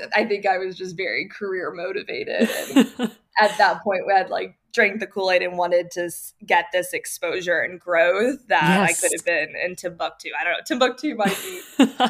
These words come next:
Speaker 2: <laughs>
Speaker 1: more, more tropical, but, <laughs> um,
Speaker 2: Well, and t-, tell me this: what's happening in your personal life at, in this season of life as you move to go and take on the director of marketing role at Victoria's Secret? What, are we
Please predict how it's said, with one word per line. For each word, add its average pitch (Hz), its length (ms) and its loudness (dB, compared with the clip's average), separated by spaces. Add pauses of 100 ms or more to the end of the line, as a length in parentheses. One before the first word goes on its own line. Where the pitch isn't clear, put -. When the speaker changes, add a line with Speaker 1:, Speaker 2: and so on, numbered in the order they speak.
(200)
Speaker 2:
<laughs> - 100 -20
Speaker 1:
more, 226 480 6
more 226 300 2
tropical, - 640 -2
but, 240 140 6
<laughs> 415 280 -2
um, 320 540 4
Speaker 2:
Well, 302 300 6
and 302 200 6
t-, - 300 2
tell 294 180 2
me 302 140 -2
this: 285 260 0
what's 202 380 -4
happening 320 460 -4
in 190 180 -2
your 175 140 2
personal 196 480 -2
life 131 200 2
at, - 240 -8
in 160 180 4
this 147 140 2
season 139 460 -2
of 143 180 -4
life - 280 0
as 147 180 0
you 170 140 4
move 170 460 6 (260)
to - 100 -2
go 151 320 6
and 151 220 2
take 160 240 -2
on 143 180 2
the 143 80 0
director 135 300 0
of 135 80 -8
marketing 165 320 0
role 143 120 4
at 135 60 0
Victoria's 147 380 -2
Secret? - 280 -2
What, 147 260 0 (200)
are 156 140 2
we 131 320 0